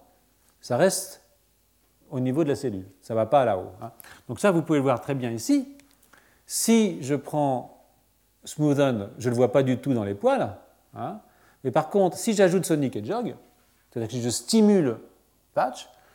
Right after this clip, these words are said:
je vois Smooth End maintenant qui vient se mettre dans le poil. Vous voyez ici, hein. Et si je prends sag, qui est un, qui mime l'effet de sonic et jog, qui est une molécule qui mime, en fait c'est un stéroïde,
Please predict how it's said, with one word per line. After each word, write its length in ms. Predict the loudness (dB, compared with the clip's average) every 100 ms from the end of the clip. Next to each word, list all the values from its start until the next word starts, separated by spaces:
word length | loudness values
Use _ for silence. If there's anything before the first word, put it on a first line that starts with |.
| _
je 100 | -4
vois 140 | 0 0
Smooth 280 | 0 0
End 80 | 0
maintenant 460 | -2 -4 -4 -6 -12 _ _ _ _ _
qui 100 | -6
vient 140 | -4 -4
se 100 | -6
mettre 120 | -6
dans 100 | -8
le 60 |
poil. 220 | -10 -12 -14
Vous 400 | -20 _ _ -8
voyez 140 | -6
ici, 260 | -6 -10 -12 _ _ _ _ -20
hein. 80 | -20 _ _ _ _ _ _ _ _ _ _ _ -6
Et 80 | -2
si 180 | 0 -2
je 80 | -2
prends 180 | -2 -2
sag, 500 | 4 4 4 0 -4
qui 80 |
est 160 | -6 -4
un, 420 | -4 -4 -8 -10 -14 -20 -20 -20 _ -6
qui 100 | 2
mime 400 | 4 4 2 -4 -14 -14
l'effet 220 | -8 -8
de 60 | -8
sonic 380 | -8 -10 -12 -14
et 120 | -8
jog, 200 | -4 -4
qui 80 | -6
est 100 | -14
une 260 | -14 -12 -8
molécule 540 | -6 -6 -6 -6 -8 -18 _ _ -10
qui 100 | -4
mime, 320 | -2 -4 -6 -14 _ _ _ _
en 20 |
fait 100 | -12
c'est 160 | -12 -12
un 60 | -12
stéroïde, 400 | -10 -6 -6